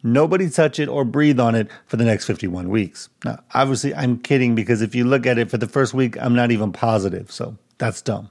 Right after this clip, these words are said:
But in today's video, we have a bunch to talk about, including what we should expect in twenty twenty-four,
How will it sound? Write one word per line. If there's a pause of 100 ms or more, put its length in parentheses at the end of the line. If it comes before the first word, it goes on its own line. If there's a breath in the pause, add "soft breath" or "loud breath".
(140)
But
in
today's
video,
we
have
a
bunch
to
talk
about, (260 loud breath)
including
what
we
should
expect
in
twenty
twenty-four,